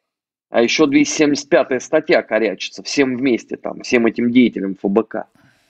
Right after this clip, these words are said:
Потому что ничем другим вот это вот грехопадение я объяснить не могу. Я не знаю, насколько господин Навальный вообще,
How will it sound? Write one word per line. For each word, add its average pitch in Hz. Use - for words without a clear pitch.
Потому 127
что 139
ничем 143
другим 147
вот 135
это 131
вот 123
грехопадение 135
я 135
объяснить 143
не 131
могу. 135
Я 170
не 208
знаю, 185
насколько 123
господин 120
Навальный 120
вообще, 113